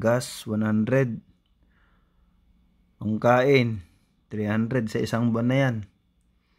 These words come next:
Talagang sagad na yan. Sabon, bigas, shampoo, Ricardo, kape, one fifty K won.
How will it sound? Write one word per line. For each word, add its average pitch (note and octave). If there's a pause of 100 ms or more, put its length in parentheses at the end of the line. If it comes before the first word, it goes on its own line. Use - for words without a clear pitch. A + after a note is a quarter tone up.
(1400)
Talagang G#2+
sagad G#2+
na A2+
yan. A#2+ (160)
Sabon, A#2
bigas, A2+
shampoo, A#2 (520)
Ricardo, A2+
kape, A#2 (600)
one G2+
fifty A2
K B2
won. B2+